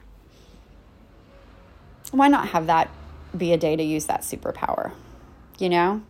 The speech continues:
I think I've referenced the Care Bear stare before, so it's <laughs> just stick out your belly and put that love out there. Especially if you've eaten a lot of, like, sweets,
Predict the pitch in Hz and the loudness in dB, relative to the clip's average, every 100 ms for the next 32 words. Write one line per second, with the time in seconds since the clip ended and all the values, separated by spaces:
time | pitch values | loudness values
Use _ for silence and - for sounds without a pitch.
0 | - - _ - - - - - 220 254 | -20 -20 _ -20 -20 -20 -20 -10 0 4
1 | 262 202 190 196 185 185 - 170 165 170 | 6 6 4 0 -2 -2 2 2 4 2
2 | - - 151 165 185 196 196 196 202 240 | 0 0 2 2 0 -2 0 2 2 2
3 | 262 208 185 185 - - 302 - - - | 2 4 6 4 -2 -2 0 -2 -6 -20
4 | - - - - 359 - - 508 294 330 | -20 -18 -14 -2 0 0 2 8 8 8
5 | 269 277 269 294 294 294 - 214 214 208 | 8 10 10 6 2 0 6 8 10 10
6 | 208 196 196 185 185 175 - _ _ _ | 8 4 2 0 -4 -6 -14 _ _ _
7 | _ _ - _ _ _ _ - _ - | _ _ -20 _ _ _ _ -20 _ -20
8 | _ _ _ _ _ _ - 262 254 247 | _ _ _ _ _ _ -8 -2 -2 0
9 | 226 214 202 - - - - - - - | 0 0 -6 -4 -6 -6 -12 -20 -20 -20
10 | - - - - _ - - - - - | -20 -20 -20 -20 _ -20 -20 -20 -20 -20
11 | - - - - - - 285 403 392 302 | -20 -20 -20 -20 -8 2 4 6 4 6
12 | 226 - - - - 196 202 190 175 165 | 2 -2 -16 -20 -8 -6 0 2 6 6
13 | 170 170 - - 160 165 240 277 - | 4 0 -6 -6 -6 -4 -4 -6 -10